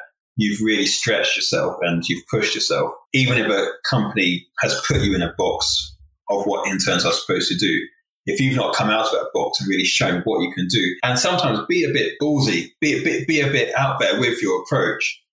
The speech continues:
Sometimes that's needed as an intern, because at the end of the day, when you finish your internship,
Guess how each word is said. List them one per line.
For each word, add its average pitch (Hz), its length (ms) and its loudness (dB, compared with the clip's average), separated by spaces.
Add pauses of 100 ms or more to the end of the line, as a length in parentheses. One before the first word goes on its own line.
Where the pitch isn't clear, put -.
(120)
Sometimes 143 420 2
that's 110 240 0
needed 107 320 0
as 90 160 2
an 95 80 -2
intern, 107 400 0
because - 420 -2 (280)
at 113 160 0
the 131 80 4
end 131 100 2
of 117 60 0
the 110 80 2
day, - 440 0 (220)
when 110 140 0
you 107 80 2
finish 139 200 2
your 107 120 2
internship, - 360 0